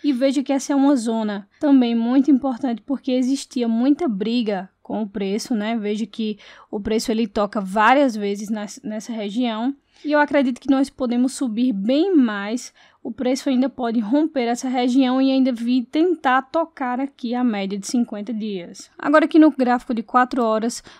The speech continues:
nota que nós estamos bastante sobrecomprados aqui no R S I, o que pode significar uma correção.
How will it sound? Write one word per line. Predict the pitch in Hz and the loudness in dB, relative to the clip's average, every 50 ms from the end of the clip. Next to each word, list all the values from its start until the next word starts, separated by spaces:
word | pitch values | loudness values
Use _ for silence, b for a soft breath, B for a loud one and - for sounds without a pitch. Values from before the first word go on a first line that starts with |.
| b _ - | b _ 0
nota | 247 247 247 262 277 277 277 | 2 4 4 2 2 0 0
que | - 285 | 0 0
nós | 262 262 262 262 | 2 2 2 0
estamos | 262 254 - 285 247 233 240 220 | -2 -4 -4 -4 -4 -2 -4 -4
bastante | 240 208 240 247 285 285 - - 277 233 226 - - | -4 -2 -2 -2 -2 -2 -6 -8 -6 -6 -6 -6 -8
sobrecomprados | - - - - 247 226 247 240 302 302 294 - - 294 277 247 240 - 233 220 220 220 196 220 208 | -12 -12 -10 -8 -6 -4 -4 -4 -4 -4 -4 -2 -2 0 0 0 -2 -4 -8 -10 -10 -10 -10 -8 -8
aqui | 233 226 208 - - 202 202 202 | -8 -8 -8 -8 -8 -6 -6 -4
no | 196 196 196 190 185 185 185 185 180 | -4 -4 -6 -6 -8 -10 -10 -10 -10
R | 180 180 180 - 226 | -10 -10 -10 -8 -8
S | 190 202 202 - - 302 | -8 -8 -8 -4 -2 0
I, | 285 262 262 277 277 b b b b b _ | 0 0 0 -2 -6 b b b b b _
o | - 285 | -6 -4
que | 247 320 | -4 -4
pode | 254 - 277 269 262 - | -2 0 0 0 0 -2
significar | - 294 262 269 277 269 - 294 277 - 247 208 208 | 0 4 4 6 6 4 2 -2 -4 -4 -4 -4 -4
uma | 214 214 214 | -6 -8 -8
correção. | 214 - 233 220 254 269 - - 240 202 170 - | -8 -8 -6 -6 -6 -6 -6 -8 -10 -12 -12 -12